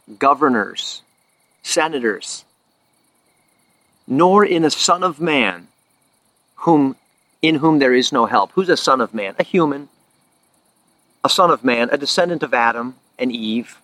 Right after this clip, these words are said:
"Don't put your hope there," he says, "in whom there is no help." Why? Because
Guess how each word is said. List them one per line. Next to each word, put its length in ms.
"Don't 160
put 180
your 120
hope 260
there," 180
he 140
says, 480
"in 160
whom 340
there 160
is 300
no 160
help." 400
Why? 360
Because 460